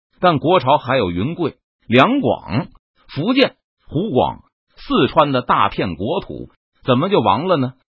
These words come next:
只要忠义之士仍在喋血苦战，国朝就没有亡。可迄今为止，黄宗羲和张岱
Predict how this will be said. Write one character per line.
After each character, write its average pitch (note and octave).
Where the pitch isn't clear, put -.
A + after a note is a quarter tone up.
只 B2
要 D3
忠 G#3+
义 D3+
之 F#3+
士 C3+
仍 B2
在 B2
喋 F3
血 B2+
苦 -
战， E3
国 G3
朝 C3+
就 A#2+
没 F#2
有 D3
亡。 D#2
可 B2
迄 F3
今 G3+
为 D3
止， D#2+
黄 E3
宗 F#3
羲 E3
和 B2+
张 G#3
岱 F#3+